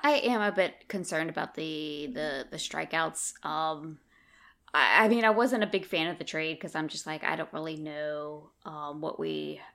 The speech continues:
you know, really should expect when it comes to Cordero, Cordero, because, I mean, he's always been injured and all that stuff. But when he does hit the ball, like, I'm really excited. Like, he went one for two. He has a, you know, above three hundred average, even with that high strikeout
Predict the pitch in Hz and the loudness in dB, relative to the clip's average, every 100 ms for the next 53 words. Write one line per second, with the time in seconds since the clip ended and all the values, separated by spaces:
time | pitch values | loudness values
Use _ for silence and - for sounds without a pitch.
0 | _ - - 151 135 - - 170 160 160 | _ -18 -10 -8 -6 -8 -8 -4 -2 -4
1 | 147 147 - - 175 - 202 190 196 180 | -6 -6 -2 2 2 0 -4 -2 -2 -4
2 | 170 - 208 180 180 180 175 175 - _ | -4 -8 -2 2 4 4 4 2 -2 _
3 | - 180 180 180 175 180 180 175 165 160 | -10 -2 2 4 4 4 2 -2 -2 -2
4 | 151 151 165 170 156 151 151 143 143 139 | -2 -4 -4 -2 -2 -4 -8 -8 -8 -10
5 | 95 104 - - - - _ 202 190 - | -10 -12 -14 -14 -12 -12 _ 2 2 0
6 | - - - - _ _ _ _ - 190 | -16 -20 -20 -20 _ _ _ _ -8 6
7 | 269 381 453 220 180 - 330 - 262 175 | 8 8 6 6 8 6 6 4 4 6
8 | 170 392 330 226 202 185 240 220 - 330 | 8 8 8 4 2 2 0 -2 -2 -2
9 | 196 139 180 175 165 - - - - 285 | -2 -4 -8 -8 -8 -10 -14 -12 -4 0
10 | 320 262 214 190 180 170 160 175 143 151 | 2 4 2 4 4 4 2 0 0 -2
11 | - 156 160 - 170 160 151 147 151 160 | 2 2 2 -2 -6 -6 -6 -2 4 6
12 | 180 196 190 170 - 190 196 202 202 170 | 6 2 0 -2 -4 0 2 2 2 0
13 | 170 - 160 151 156 151 151 143 185 202 | 0 0 0 0 -2 -2 -6 -6 0 0
14 | 208 | 0